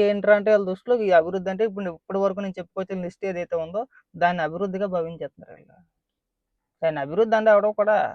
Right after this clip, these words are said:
ఒక వ్యక్తిని, ఒక మనిషిని, లిటరల్‌గా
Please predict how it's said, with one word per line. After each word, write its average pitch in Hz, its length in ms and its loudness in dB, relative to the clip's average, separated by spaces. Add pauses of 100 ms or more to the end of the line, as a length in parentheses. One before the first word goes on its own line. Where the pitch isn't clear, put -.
(440)
ఒక 185 200 0 (120)
వ్యక్తిని, 220 440 -2 (140)
ఒక 190 80 -2 (100)
మనిషిని, 208 400 -2 (720)
లిటరల్‌గా 214 340 4